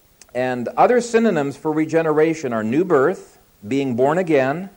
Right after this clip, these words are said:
um, being given a new heart, resurrection. There's a number of different synonyms that are given. And this doctrine of the new birth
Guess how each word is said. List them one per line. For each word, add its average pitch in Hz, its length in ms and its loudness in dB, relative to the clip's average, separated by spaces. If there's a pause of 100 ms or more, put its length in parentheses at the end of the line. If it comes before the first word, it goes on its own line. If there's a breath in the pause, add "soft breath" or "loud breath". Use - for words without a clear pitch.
(760 soft breath)
um, 113 760 -2 (320)
being 135 260 0
given 156 240 2
a 147 60 0
new 175 200 2
heart, 156 500 2 (380)
resurrection. 160 840 0 (480)
There's 123 180 -6
a 135 40 -4
number 156 260 -4
of 123 100 -6
different 156 340 -8
synonyms 113 540 -10
that 113 100 -8
are 113 120 -6
given. 120 360 -6 (720 loud breath)
And 131 320 0 (120)
this 208 260 0
doctrine 147 580 -2
of 117 400 -4 (160)
the 139 300 -6
new 160 260 -4
birth 135 500 0